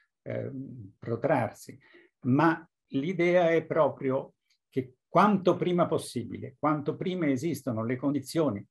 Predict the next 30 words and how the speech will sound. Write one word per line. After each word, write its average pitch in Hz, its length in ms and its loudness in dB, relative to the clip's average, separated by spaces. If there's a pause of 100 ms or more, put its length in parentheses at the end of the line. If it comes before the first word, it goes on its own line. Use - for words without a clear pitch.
linguistiche 113 840 -2
di 117 120 -10
capacità, 131 840 -2 (240)
eh, 131 200 -4
di 110 100 -2
integrazione 127 760 0
che 117 140 -6
permettono 135 540 -2
l'utilizzazione 135 960 -4 (280)
completa 151 720 2
delle 110 380 0
strutture 120 460 -6
e - 20 -8
dei 107 100 -6
servizi 117 560 -8 (500)
della 104 360 -6
realtà 123 320 -10
pubblica, 117 480 -4
quindi 107 220 -6
dei 104 100 -8
servizi 131 400 -8
sanitari, 135 580 -6 (520)
quanto 180 460 0
prima 135 420 -2
questo 143 280 -4
è 135 80 -2
possibile, 123 540 -6
tanto 135 320 -6
prima 120 280 -6
sarà 117 340 -10